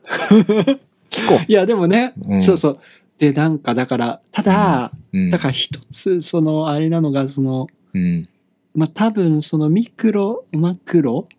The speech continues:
Speaker 2: うん。
Speaker 1: のあたり、な、まあ、そう、本当に花火あたりだよね。二千、
Speaker 2: うんうんうんうん。
Speaker 1: まあ、二千八年、二千九。
Speaker 2: うん。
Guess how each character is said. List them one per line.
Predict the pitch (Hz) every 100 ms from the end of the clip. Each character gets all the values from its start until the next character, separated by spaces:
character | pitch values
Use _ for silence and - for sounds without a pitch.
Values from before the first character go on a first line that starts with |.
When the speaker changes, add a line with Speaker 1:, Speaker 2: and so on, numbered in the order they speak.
| _
Speaker 2:
う | 104
ん。 | 98 85 - _ _ _ _ 139
Speaker 1:
の | 139
あ | 147
た | 151 151
り、 | 143 127 - - - _ _ _ _ _ _ -
な、 | 143
ま | 135 120
あ、 |
そ | - 143
う、 |
本 | 160
当 | 165
に | 160
花 | 151 208 175
火 | 131 123
あ | 120
た | -
り | 98
だ | 107
よ |
ね。 | 156 277
二 | 156
千、 | - 151 135 -
Speaker 2:
う | 110
ん |
う | 131
ん |
う | 117
ん |
う | 101
ん。 | 92 87 85
Speaker 1:
ま | 123
あ、 |
二 | 123
千 | - 147
八 | 123 120 - 120
年、 | 117 110
二 | 113
千 | - 117
九。 | 113 - 120 _ - - -
Speaker 2:
う |
ん。 | 87 82